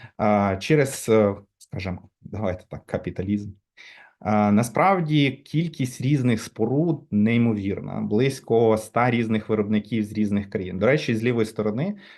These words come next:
на фотографії ви бачите юрту, е, не юрту, тіпі. І цю тіпі, е, наскільки я з-, е, зрозумів, е,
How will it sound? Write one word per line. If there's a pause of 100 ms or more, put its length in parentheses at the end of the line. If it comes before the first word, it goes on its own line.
(180)
на
фотографії
ви
бачите
юрту, (440)
е,
не
юрту,
тіпі. (480)
І
цю
тіпі, (220)
е,
наскільки
я
з-,
е,
зрозумів, (200)
е,